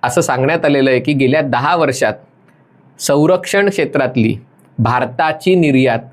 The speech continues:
तब्बल एकतीस पटींनी वाढली. म्हणजे मोदींच्या काळात भारताचा संरक्षण क्षेत्रातला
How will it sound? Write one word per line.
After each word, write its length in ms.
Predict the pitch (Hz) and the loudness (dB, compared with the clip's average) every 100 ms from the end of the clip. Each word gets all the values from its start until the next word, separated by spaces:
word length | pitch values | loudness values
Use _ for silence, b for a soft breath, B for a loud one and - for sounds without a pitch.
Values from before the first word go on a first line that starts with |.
| b b b b _ | b b b b _
तब्बल 500 | 165 139 139 180 185 185 - | -2 -2 0 2 2 -2 -4
एकतीस 540 | 170 - - 208 - | -4 -4 0 0 0
पटींनी 580 | - 214 185 220 208 214 | -2 -4 0 0 2 4
वाढली. 340 | 190 151 151 127 | 2 2 0 2
म्हणजे 220 | 131 151 | 2 2
मोदींच्या 540 | 147 143 180 185 185 | 2 4 2 2 0
काळात 320 | 175 156 160 170 - _ _ b b b 147 | 0 0 0 -2 -10 _ _ b b b -2
भारताचा 640 | 139 143 135 156 147 175 | 0 0 0 0 0 0
संरक्षण 600 | 175 139 147 160 - 180 | 2 2 2 0 0 0
क्षेत्रातला 800 | 180 147 147 143 143 156 175 180 | 0 -2 0 -2 0 0 0 -2